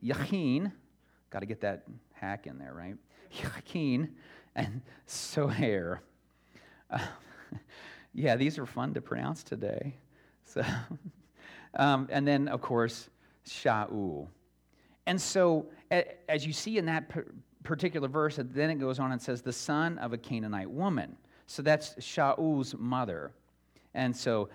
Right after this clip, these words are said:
these were the clans of Simeon. And so, uh, Sh-, uh, Shaul's mother is mentioned here as a Canaanite woman, and we're not given her name, but McKay says this, "Shaul's mother is probably mentioned because her background was unusual.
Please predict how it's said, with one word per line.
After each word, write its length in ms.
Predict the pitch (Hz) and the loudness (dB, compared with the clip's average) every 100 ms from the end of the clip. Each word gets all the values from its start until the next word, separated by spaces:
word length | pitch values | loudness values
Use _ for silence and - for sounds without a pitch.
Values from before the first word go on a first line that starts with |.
| - | 0
these 180 | 180 202 | 0 2
were 80 | |
the 80 | 202 | 2
clans 540 | 208 120 110 127 139 - - - | 2 2 2 0 -2 -10 -10 -2
of 160 | 123 | -2
Simeon. 640 | - - 277 147 92 73 - - _ _ _ _ _ _ _ _ | -2 -4 0 0 -2 -6 -14 -20 _ _ _ _ _ _ _ _
And 160 | 156 151 | 0 2
so, 320 | - 151 143 - - | 8 8 8 2 -6
uh, 160 | - 151 | 0 0
Sh-, 160 | 127 - | 0 -6
uh, 40 | 147 | -6
Shaul's 680 | 143 202 165 - 247 233 165 | 0 6 6 6 4 2 2
mother 280 | 160 190 170 | 2 4 2
is 120 | 139 | 4
mentioned 380 | 143 170 - 147 | 2 0 -2 -4
here 240 | 170 185 | 0 2
as 160 | 135 135 | 2 0
a 40 | |
Canaanite 560 | 131 - 180 160 123 104 | -2 -4 -2 0 -2 -2
woman, 360 | 110 131 165 175 - - - | 0 2 0 -2 -10 -16 -2
and 120 | 151 | 2
we're 80 | 147 | 4
not 200 | 175 180 | 4 2
given 200 | 139 233 | 2 4
her 120 | 175 | 4
name, 420 | 123 107 113 190 196 - - | 2 2 2 0 -2 -10 -2
but 140 | 190 | 0
McKay 400 | 180 - 220 262 | 0 0 0 2
says 280 | - 196 147 | 0 -2 0
this, 340 | 117 135 170 - | 2 2 2 -6
"Shaul's 640 | - 190 185 190 269 202 | -4 2 4 4 0 2
mother 280 | 190 208 180 | 2 4 4
is 120 | 165 | 2
probably 560 | - - 220 240 208 190 | 0 0 2 2 0 2
mentioned 400 | 131 131 185 185 | 2 0 -2 -4
because 340 | 185 165 147 | 0 0 0
her 120 | 202 | -2
background 520 | 185 127 117 123 127 | 0 0 0 -2 -2
was 140 | 151 147 | -2 -4
unusual. 960 | 160 165 180 226 233 160 107 85 53 | -4 -4 -4 -2 -2 0 -2 -4 -10